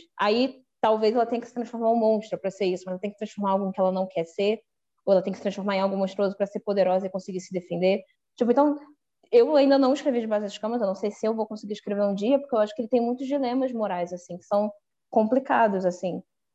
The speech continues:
Tipo, bem ou mal, o ganho secundário, eu acho, da, da mocinha que fica com, seja o C E O, seja o, o vampiro férico de vinte an-, de dois mil anos, muito poderoso e tal,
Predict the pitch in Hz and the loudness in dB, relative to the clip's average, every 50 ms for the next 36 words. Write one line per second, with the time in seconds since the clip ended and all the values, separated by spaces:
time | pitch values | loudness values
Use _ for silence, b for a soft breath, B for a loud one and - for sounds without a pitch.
0 | _ _ _ - - - 190 - - 202 190 180 180 - - - _ - 202 190 | _ _ _ -12 -8 -8 -8 -4 -2 0 2 2 0 -2 -6 -12 _ 0 2 4
1 | 202 226 277 302 254 214 196 196 185 175 190 262 269 254 214 - 202 202 190 202 | 4 4 2 2 0 0 -2 -2 -2 -2 2 2 2 2 2 -2 -2 -2 0 0
2 | 214 254 269 269 - 247 - - 208 202 190 180 180 180 180 170 165 165 170 170 | 0 0 -2 -2 -4 -8 -6 -6 -6 -4 -2 -2 0 0 0 0 0 -2 -4 -6
3 | - - 180 180 170 165 160 156 156 - - _ _ _ _ - 196 185 180 185 | -10 -10 -8 -6 -6 -6 -8 -8 -10 -14 -16 _ _ _ _ -6 -4 -2 -2 -2
4 | 180 175 170 - - 202 196 185 175 175 - 185 185 - - 185 180 180 185 - | -2 -4 -4 -6 -6 -4 -2 0 -2 -2 -2 -6 -6 -4 -4 -2 -2 -2 -6 -6
5 | - - 190 180 175 175 170 - _ _ _ _ _ _ _ _ _ - 214 190 | -4 -4 -2 -2 -2 -4 -6 -8 _ _ _ _ _ _ _ _ _ 0 0 0
6 | 190 185 - - 220 190 185 190 196 185 180 185 - - 190 180 190 196 190 190 | 0 -2 -4 -2 0 4 4 4 4 4 2 0 -2 -4 -4 -2 0 2 2 2
7 | 185 185 185 180 180 180 180 170 - - 175 190 180 180 175 165 170 170 196 190 | 2 0 0 -2 -2 -4 -6 -8 -8 -6 -4 -4 -4 -4 -4 -6 -4 -4 -4 -4
8 | 190 190 - 214 208 202 190 196 190 185 180 180 175 175 170 - - _ - 196 | -4 -4 -4 -2 0 0 0 0 -2 -2 -2 -2 -2 -4 -4 -6 -6 _ 0 2
9 | 185 180 185 185 185 185 - 185 180 180 196 202 185 - - 190 180 180 175 180 | 2 2 2 0 -2 -6 -8 -10 -8 -8 -8 -10 -8 -6 -6 -4 -4 -4 -4 -4
10 | 190 185 175 - 180 202 202 208 226 214 202 202 208 208 190 202 196 202 208 196 | -4 -4 -2 0 0 2 2 2 0 0 2 4 4 4 4 4 2 2 2 0
11 | 196 214 - 247 220 202 180 - _ B B B B B - - - - 233 208 | -2 0 2 2 2 2 0 -2 _ B B B B B -20 -20 -4 -2 0 2
12 | 190 196 185 190 208 226 220 214 196 175 - 208 202 226 262 254 233 - - - | 4 4 4 4 4 2 2 0 -4 -4 -2 -2 0 2 2 0 0 -2 -6 -14